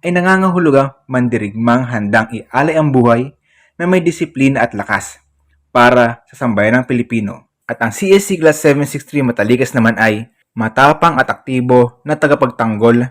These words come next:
aasahan bilang lingkod ng inang bayan, kasangga at iaalay sa serbisyo at seguridad.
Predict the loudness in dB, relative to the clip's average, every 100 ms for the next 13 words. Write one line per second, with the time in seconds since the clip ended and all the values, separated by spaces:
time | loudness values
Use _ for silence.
0 | _ 0 0 2 -2 -2 -2 -2 -2 0
1 | 2 0 -2 0 0 -2 -6 -4 2 4
2 | 4 4 -2 -8 _ -6 -2 0 2 4
3 | 2 2 -4 -2 0 2 4 4 2 -2
4 | -6 -6 -4 -2 0 -2 0 0 0 -2
5 | -4 0 0